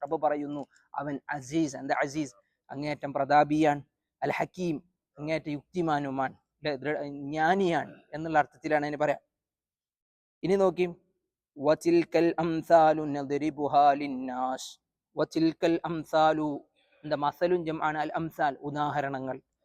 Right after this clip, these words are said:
ആ ഉദാഹരണങ്ങൾ, ആ ഉദാഹരണങ്ങൾ ഇവിടെ ഒരു മസലേ പറഞ്ഞിട്ടുള്ളൂ. ഇവിടെ ഒരു അങ്ക-, ബൈത്തുൽ അങ്കബൂത്തിന്റെ മസലേ റബ്ബ് പറഞ്ഞിട്ടുള്ളൂ. ആരാണ്, ആരോടാണ് ഉപമിച്ചത് ഈ ഉപമ?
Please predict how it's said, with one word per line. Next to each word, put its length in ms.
ആ 180
ഉദാഹരണങ്ങൾ, 760
ആ 160
ഉദാഹരണങ്ങൾ 540
ഇവിടെ 180
ഒരു 100
മസലേ 380
പറഞ്ഞിട്ടുള്ളൂ. 520
ഇവിടെ 160
ഒരു 60
അങ്ക-, 220
ബൈത്തുൽ 360
അങ്കബൂത്തിന്റെ 580
മസലേ 360
റബ്ബ് 200
പറഞ്ഞിട്ടുള്ളൂ. 400
ആരാണ്, 300
ആരോടാണ് 580
ഉപമിച്ചത് 440
ഈ 60
ഉപമ? 320